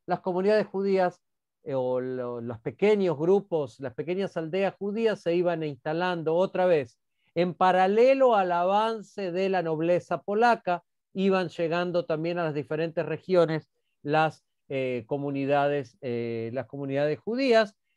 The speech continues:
a las cuales se les agrega en el siglo quince, siglo dieciséis, también comunidades que vienen del exilio,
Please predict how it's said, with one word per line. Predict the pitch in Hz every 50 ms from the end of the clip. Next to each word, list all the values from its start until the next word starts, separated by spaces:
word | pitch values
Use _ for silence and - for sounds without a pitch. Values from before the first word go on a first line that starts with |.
| _ _ _
a | - 180
las | 196 202 185
cuales | - - 240 254 254 240 -
se | 247
les | 220 208 202 -
agrega | 196 180 175 208 226 240 240 220 185 170 160
en | 151 151
el | 156 139
siglo | - - 202 202 190 185 180 170 -
quince, | - 220 233 233 220 202 185 160
siglo | - - 202 196 202
dieciséis, | 196 202 180 - - 208 202 - 285 285 277 269 269 247 - _ _ _ _ _ _ _ _ _ _
también | - 180 190 190 185 208 220 226 214
comunidades | 208 220 208 190 185 185 175 180 185 190 190 175 -
que | - 180 175
vienen | 170 175 175 175 170 170 170 175 165 143 127
del | 135 151 156 156 156 156 156 156 156 165 165 - - 147 131 135 127
exilio, | 135 117 - - - - 147 147 147 143 143 143 139 139 139 143 -